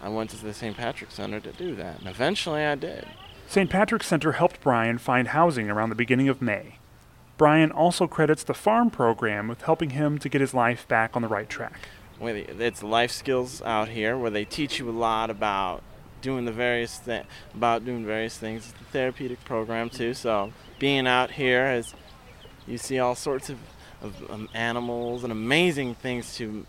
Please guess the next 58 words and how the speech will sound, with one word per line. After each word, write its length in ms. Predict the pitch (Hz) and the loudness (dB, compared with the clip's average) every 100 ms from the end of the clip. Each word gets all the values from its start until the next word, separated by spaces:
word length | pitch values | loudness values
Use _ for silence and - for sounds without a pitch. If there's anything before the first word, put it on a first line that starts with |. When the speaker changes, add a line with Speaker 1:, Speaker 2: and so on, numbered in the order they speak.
| - 98 | -16 -6
Speaker 1:
really 320 | 127 160 147 | 2 4 4
give 220 | 135 131 | 2 0
you 140 | 120 | -2
that 180 | 113 110 | -2 0
idea 400 | 107 104 120 104 | 0 0 0 -2
how 160 | 104 98 | -2 -8
great 300 | - 101 104 | -4 -2 -2
it 120 | 98 | 0
is 200 | 117 - | -2 -4
to 80 | 92 | -6
be 180 | 123 113 | -4 -2
out 180 | 95 - 78 | -4 -10 -16
there. 220 | 73 50 | -14 -10
And 200 | 107 110 | -8 -2
then, 320 | 117 117 113 110 - - - 113 | 0 0 -4 -10 -18 -20 -12 -2
then 280 | 120 120 | 0 0
what 120 | 113 92 | -2 -4
would 140 | 101 | -4
happen 360 | 127 120 113 110 | -2 -4 -4 -8
is 140 | 101 | -4
I 120 | 101 | -4
would 120 | 98 | -4
go 160 | 101 101 | -2 -4
up 80 | 95 | -4
to 100 | 107 | -12
the 140 | - | -12
Shamrock 580 | - 110 104 101 98 104 | -8 -6 -6 -8 -10 -10
Club 400 | - 104 123 147 - | -2 0 0 -4 -8
and 400 | 104 98 98 - - - - - | -6 -6 -8 -12 -20 -20 -20 -10
I 120 | - 120 | 0 0
would 140 | 127 | 2
like 300 | 165 294 - | 2 2 0
it. 120 | 110 | -4
So 140 | - 113 | -4 -4
then 380 | 113 110 107 - | -2 -2 -4 -4
after 300 | 113 110 110 | -4 -2 -4
I 80 | |
was 120 | 107 104 | -4 -6
done 200 | 104 104 | -6 -6
with 100 | - | -8
City 160 | 107 | -8
Seeds, 260 | 107 165 131 | -8 -10 -6
I 140 | 87 | -6
decided 460 | 98 - 101 101 107 | -6 -6 -4 -2 -4
to 60 | |
go 180 | 110 123 | -4 -4
through 240 | - 175 165 | -2 -2 2
there. 200 | 110 104 | 4 4
And 140 | 104 | 0
through 200 | - 131 | -6 -4
there, 460 | 135 220 175 135 - | 0 4 4 4 4
they 140 | 139 | 4
got 160 | 147 139 | 4 2
me 100 | 135 | -2
set 220 | - 147 | 2 2
up 100 | 110 | 4
with 180 | 123 113 | 0 -2
housing. 840 | 113 113 117 127 139 143 165 | 2 6 6 4 0 -4 -6